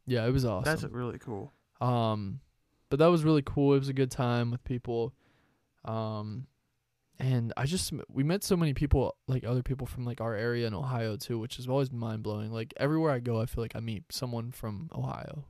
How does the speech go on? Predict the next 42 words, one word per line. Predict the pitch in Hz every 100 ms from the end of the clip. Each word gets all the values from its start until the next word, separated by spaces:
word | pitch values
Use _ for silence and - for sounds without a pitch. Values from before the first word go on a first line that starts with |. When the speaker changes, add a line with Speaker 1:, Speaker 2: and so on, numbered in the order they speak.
| -
Speaker 1:
or | 117
something. | - 92 - 143 - _ _ _ _ _ -
Um, | 123 117 110 107 123 _ _ _
Speaker 2:
Hmm. | 196 165 _ _ - - -
Speaker 1:
but | 139
yeah, | 131 139 143
that | 120
was, | 135 143 - - - _ _ -
it | 170
was | 175
fun. | - 170 156
And | 135
then | 131 127 - _ _ _ _ -
me | 165
and | 151
Ellie | 147 143
actually | 131 - 127
took | - 127
a | 127
little | 120 127 123
day | 120 120
trip | - 120 123
as | 123
well | 127 127 123
to, | 120 127 - - - - - - -
uh, | 123 110
New | 120 131
River | 127 120
Gorge | 120 123 123
National | 127 123 - 117
Park | - 117 240
Speaker 2:
Oh, | 294
Speaker 1:
in | 294
Speaker 2:
yeah. | 302 147
Speaker 1:
West | 135 -
Virginia. | 127 123 123
Speaker 2:
I | 185
haven't | 233
heard | 180 233
about | 139 123
that | 113 113
yet. | 113